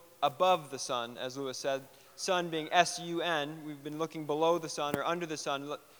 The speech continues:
have to look above the sun and see God's work unfolding throughout the centuries.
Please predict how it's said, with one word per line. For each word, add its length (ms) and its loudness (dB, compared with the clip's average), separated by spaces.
have 100 -2
to 80 0
look 240 4
above 340 10
the 120 0
sun 200 -2
and 160 -4
see 280 -6
God's 420 6
work 460 0
unfolding 680 -2
throughout 320 6
the 60 -8
centuries. 760 -6